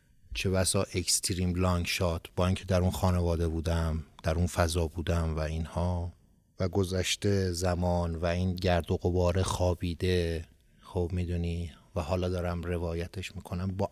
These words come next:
الانی که احساس می‌کنم در، احساس که نه، واقعاً در میانشم، حس می‌کنم کیفیت شعریم خیلی رفته بالاتر. از این نظر خوشحالم.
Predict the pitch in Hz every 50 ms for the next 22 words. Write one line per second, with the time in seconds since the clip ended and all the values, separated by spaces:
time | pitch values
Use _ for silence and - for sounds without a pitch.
0 | - 101 101 101 104 101 - - - 113 120 135 139 139 131 - 139 139 139 139
1 | 135 131 127 - - - - - - - - - _ 101 104 92 - - 110 113
2 | 113 - - 123 113 - 123 120 117 113 113 110 104 92 87 85 87 85 90 87
3 | 87 - - - - 95 92 - - 110 110 104 - - 113 104 92 82 82 85
4 | 85 85 90 95 92 80 87 87 85 80 80 80 82 95 90 92 87 87 98 101
5 | 98 98 95 90 90 90 87 87 92 90 - - 104 101 101 101 95 90 85 85
6 | 87 - - _ _ _ _ _ _ - 107 117 - - - - 123 - 139 127
7 | 123 127 127 131 123 - - - 113 104 101 95 95 92 - - 117 113 104 98
8 | 104 110 113 - 131 113 - - 104 92 92 92 95 92 - - 98 90 82 87
9 | 85 80 78 - - - 80 78 78 80 80 - - - 76 - - - - -
10 | - - - - - 113 117 113 113 - - 147 160 170 160 147 143 131 143 135
11 | 120 - - 98 - - - 87 82 78 73 -